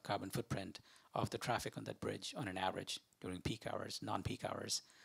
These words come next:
seasonal changes, trends, and so on and so forth. There are ways in which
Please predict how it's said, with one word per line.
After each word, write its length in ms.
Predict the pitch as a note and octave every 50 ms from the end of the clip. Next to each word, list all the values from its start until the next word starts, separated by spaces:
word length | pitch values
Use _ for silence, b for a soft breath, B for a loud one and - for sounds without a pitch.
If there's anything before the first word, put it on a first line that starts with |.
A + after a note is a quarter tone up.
| B B B
seasonal 420 | - - C3 A2+ G2+ G2+ F#2+ F2+
changes, 460 | - - G2+ F#2 F#2+ F#2 F#2 - - -
trends, 460 | - - G#2+ F#2 F2+ G2 - - -
and 80 | A#2+ -
so 100 | - G#2+
on 100 | F#2+ F#2
and 80 | F2 E2+
so 120 | - -
forth. 300 | A#2+ - - - - - - B B B B B B B B B B B B B B B B
There 200 | A#2+ B2+ B2+ C#3+
are 100 | C#3 C3 - - -
ways 440 | B2+ C#3 D3 D#3 F3 E3+ D3 - - -
in 120 | - A#2+
which 400 | A2+ A#2 B2 A#2+ - - - -